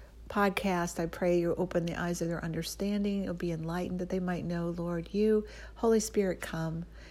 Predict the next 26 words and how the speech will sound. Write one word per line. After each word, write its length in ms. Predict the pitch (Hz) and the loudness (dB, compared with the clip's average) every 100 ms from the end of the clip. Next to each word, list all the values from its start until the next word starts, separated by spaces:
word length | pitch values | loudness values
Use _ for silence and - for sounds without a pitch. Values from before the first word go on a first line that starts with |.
| - | -4
Be 160 | - 277 | 2 4
on 160 | 339 269 | 6 4
this 180 | 208 | 4
podcast 600 | - 180 190 180 156 151 | 2 2 2 2 -2 -2
and 100 | 165 | -4
help 260 | 165 220 233 | -2 -2 2
people 300 | 220 208 175 | 2 2 2
to 80 | 175 | -2
see 240 | - 180 | 0 0
who 240 | 175 220 262 | 4 4 4
is 240 | 208 196 | 4 2
the 160 | 185 170 | 0 -2
accuser, 640 | 170 - 170 170 170 165 - - - | -4 -2 0 0 -2 -4 -8 -16 -16
how 240 | - 208 220 | 2 6 8
do 140 | 220 | 8
we 160 | 185 175 | 4 2
deal 320 | - 170 185 | 0 2 2
with 140 | 190 | 2
the 100 | 185 | 0
accuser, 280 | 180 185 180 | 0 0 0
how 140 | 185 | 2
do 80 | 220 | 4
we 140 | 208 - | 4 2
overcome 560 | 165 165 156 160 165 | -2 -2 -6 -6 -4
the 80 | 165 | -6
accuser. 420 | 165 - 165 170 | -6 -2 -2 -2